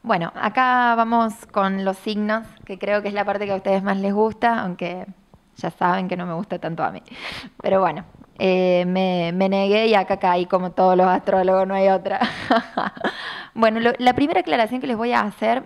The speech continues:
es que siempre trato de decirles dónde va a estar más activa la zona de su carta. Estos, vuelvo a repetir siempre, lean primero su ascendente, escuchen primero su ascendente,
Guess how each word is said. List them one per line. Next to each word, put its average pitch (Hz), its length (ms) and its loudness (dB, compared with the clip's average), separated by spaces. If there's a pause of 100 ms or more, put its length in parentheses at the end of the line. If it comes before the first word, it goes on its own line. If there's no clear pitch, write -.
(160)
es 208 140 -8
que 220 400 -2
siempre 254 240 -6
trato 247 240 -6
de 233 80 -2
decirles 214 400 -4
dónde 233 180 -4
va 220 80 -2
a - 20 -6
estar 214 160 -10
más 214 200 -8
activa 214 340 -6
la 196 120 -6
zona 202 260 -10
de 190 80 -10
su 190 180 -16
carta. 208 520 -8 (520)
Estos, 220 460 -6 (240)
vuelvo 208 340 2
a 208 40 4
repetir 202 420 -2
siempre, 175 420 -8
lean 196 240 -2
primero 196 300 -6
su 190 100 -10
ascendente, 214 640 -4
escuchen 196 480 -4
primero 190 300 -4
su 196 100 -12
ascendente, 226 600 -2